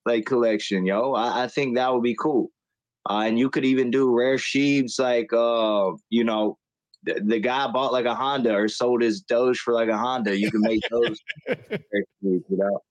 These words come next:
Speaker 1: Do some shit like that, yo. That'd
Speaker 2: It
Speaker 1: be
Speaker 2: is a
Speaker 1: cool.
Speaker 2: lot of blocks. That is a lot of, it is a lot of sheeps or whatever you're calling it.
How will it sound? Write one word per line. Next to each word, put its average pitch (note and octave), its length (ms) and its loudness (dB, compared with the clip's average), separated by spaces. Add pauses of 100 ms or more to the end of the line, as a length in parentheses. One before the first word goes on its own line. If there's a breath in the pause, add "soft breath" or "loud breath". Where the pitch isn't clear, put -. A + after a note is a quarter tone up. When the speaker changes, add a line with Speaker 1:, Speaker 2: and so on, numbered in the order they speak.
(640)
Speaker 1:
Do - 140 0
some - 140 -12
shit C#3+ 220 0
like C3 240 2
that, B2+ 300 0
yo. G#2 160 2
That'd B2 180 2
Speaker 2:
It F#3 40 -2
Speaker 1:
be G3+ 80 0
Speaker 2:
is F3 60 -4
a F#3+ 40 -4
Speaker 1:
cool. F3+ 100 0
Speaker 2:
lot F#3 180 0
of F3 120 -4
blocks. F3 400 -2
That D3+ 120 -2
is D#3+ 180 -2
a E3 40 0
lot D3+ 240 -2
of, C3+ 180 -4
it B2+ 140 -4
is C3+ 180 -2
a C#3 60 -2
lot C3+ 220 -2
of A#2+ 80 -10
sheeps C3 420 -6
or A#2 60 -6
whatever G#2+ 260 -6
you're G2+ 120 -6
calling F#2+ 360 -6
it. F#2 120 -16